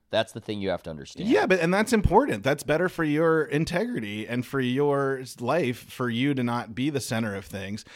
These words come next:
Speaker 2: And when we flatten everything out with things like this, with social media, which intends to, which I, I, you know, I guess I shouldn't call it social media, but with this, you know, institutionless version of,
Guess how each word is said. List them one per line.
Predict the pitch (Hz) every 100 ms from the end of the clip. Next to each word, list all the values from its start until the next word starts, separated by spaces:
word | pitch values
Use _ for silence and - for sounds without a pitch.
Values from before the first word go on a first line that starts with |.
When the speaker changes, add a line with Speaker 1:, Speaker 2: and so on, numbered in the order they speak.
| - 131
Speaker 2:
And | 160
when | 160
we | 156
flatten | - 156 185 190 160
everything | 147 147 147 120
out | 143 147 107
with | 113 123 123 120 107 - 113
things | 139 147 135
like | 120 104 101
this, | 90 101 - 127
with | 120
social | - 131 117
media, | 113 135 123 104 101 - - 135
which | 107 123 - - -
intends | 120 117 113 143 143 147 135
to, | - 127 113 110 107
which | 123 113 -
I, | 127
I, | 123 131 143 147 123
you | 131
know, | 113
I |
guess | 127 147
I | 123
shouldn't | 127 113
call | 107 107
it | 104
social | - 113 101
media, | 110 113
but | 104
with | 117 123
this, | 127 127 - - - - -
you | 139
know, | 117
institutionless | 135 - - - - 143 147 131 120 113 -
version | 117 117 127 117 117 113 110
of, | - 110 107 104 101 98 -